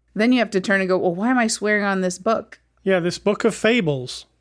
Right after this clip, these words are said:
Speaker 1: If this, if you believe in this book, then you believe in the stuff in the book, and therefore anything else. Right now, I'm not saying that's a, I don't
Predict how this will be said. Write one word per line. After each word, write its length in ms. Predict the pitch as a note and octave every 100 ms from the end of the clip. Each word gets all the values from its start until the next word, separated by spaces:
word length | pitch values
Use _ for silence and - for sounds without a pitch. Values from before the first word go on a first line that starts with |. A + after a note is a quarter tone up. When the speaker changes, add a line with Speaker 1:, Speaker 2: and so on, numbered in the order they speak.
| _
Speaker 1:
If 120 | A3+ A3
this, 200 | C4 -
if 160 | A3+
you 140 | A#3+ A#3+
believe 360 | C#4+ C#4 C#4
in 80 | C#4+
this 200 | C4+ C4
book, 380 | - F3 B3 -
then 160 | A3+
you 60 | G3+
believe 300 | F#3+ G3 G3
in 80 | A3
the 60 | A3+
stuff 320 | - D#4+ F4
in 100 | G#3+
the 80 | E3+
book, 360 | - D3+ F3+ -
and 140 | G3
therefore 360 | F#3+ G3 G3 F#3+
anything 460 | F#3+ A3 A3 G3 F#3+
else. 340 | E3+ F3 -
Right 200 | F3 F3
now, 220 | G3 F3+
I'm 160 | - G3+
not 180 | F#3 -
saying 260 | G#3+ F#3 F3
that's 220 | E3 E3+
a, 140 | D3 - _ _ _ _
I 300 | F3+ G3+ A3+
don't 240 | G3+ D3+